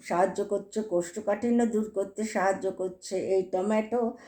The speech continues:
হ্যাঁ, এতে থাকা ভিটামিন কে হাড়কে একদম শক্তিশালী তো করতে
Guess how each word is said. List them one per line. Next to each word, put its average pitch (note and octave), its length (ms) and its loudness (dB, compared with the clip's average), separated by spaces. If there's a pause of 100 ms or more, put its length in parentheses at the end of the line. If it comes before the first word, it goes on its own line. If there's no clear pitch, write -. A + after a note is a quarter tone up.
(260)
হ্যাঁ, A3+ 260 6
এতে A3 260 4
থাকা B3+ 300 2
ভিটামিন A3 840 0
কে A3+ 380 4 (500)
হাড়কে B3+ 880 4 (720)
একদম A#3 380 2
শক্তিশালী B3 720 0
তো G3 340 -2
করতে G#3+ 520 0